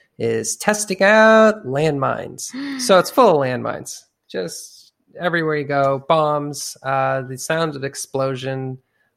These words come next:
Speaker 1: are very common on the island. Uh, guided missile systems are built there. Exploding shells, atomic weapons were developed there in some parts. And, uh,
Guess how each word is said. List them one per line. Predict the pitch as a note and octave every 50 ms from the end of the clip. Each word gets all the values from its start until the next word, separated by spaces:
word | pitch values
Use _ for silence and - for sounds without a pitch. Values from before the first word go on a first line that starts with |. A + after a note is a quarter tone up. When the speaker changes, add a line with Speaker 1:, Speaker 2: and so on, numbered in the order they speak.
| _ -
Speaker 1:
are | B2+ C3 B2+ B2 B2 B2 B2 A#2+ - _ _ _ _ _ _ _ _ _ _ _ -
very | A#2+ C3 C#3+ D3 C#3+ C#3
common | C#3+ - D3 C#3+ C#3+ C#3 C#3 C3+ B2+
on | B2+ C3 C3
the | C3 -
island. | B2 B2 B2+ B2+ B2 B2 B2 B2+ B2 - - _ _ _ _ _ _ _ _ -
Uh, | B2 B2+ B2 B2
guided | A2 - C#3+ C#3+ D3 D3 C#3+ C3 A#2 B2
missile | C3 C3 - - - -
systems | - - B2+ - - B2+ A#2+ B2 - B2+
are | A#2
built | - C3 B2+ B2 B2 -
there. | B2+ B2 B2 B2 B2 B2 B2 _ _ _ _ _
Exploding | - - - - F3+ E3 D#3 D3 C#3
shells, | C3+ - - C3+ B2+ B2 B2 B2 A#2+ B2+
atomic | B2 - - D#3 D#3 C#3+ C#3 C#3 -
weapons | A#2 C3 C3 - C#3+ C3+ B2+ - B2+
were | B2+
developed | B2 B2 B2 B2 A#2+ A#2 A#2+ A#2+ - - -
there | - B2 A#2+ A#2+
in | A#2+ A#2+ A#2+
some | - - A#2+ A#2+ A#2
parts. | - - A#2 A#2+ G#2+ - - - - - _ _ _ _ -
And, | - F#3 F#3 F3+ F3 E3 -
uh, | F3 D#3+ D#3 D3+ C3